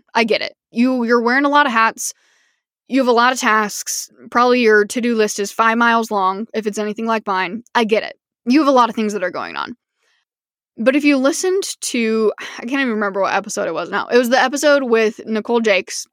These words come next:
It was a guest episode. And you listen to that conversation about the power of responding to your direct messages and building community.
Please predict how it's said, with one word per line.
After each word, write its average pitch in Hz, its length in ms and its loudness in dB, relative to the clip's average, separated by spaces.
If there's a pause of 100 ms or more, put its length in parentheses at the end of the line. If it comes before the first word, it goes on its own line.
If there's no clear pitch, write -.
It 240 80 2
was 226 100 2
a 208 60 -6
guest 208 240 0
episode. 208 420 -2 (840)
And 233 580 4 (120)
you 247 180 2
listen 277 220 2
to 254 80 4
that 226 100 2
conversation 214 580 -2
about 208 360 0
the 208 80 -2
power 214 540 0
of 208 560 -4 (280)
responding 226 540 2
to 214 60 2
your 208 100 2
direct 196 220 2
messages 208 420 -2
and 202 120 -2
building 202 300 0
community. 208 600 -6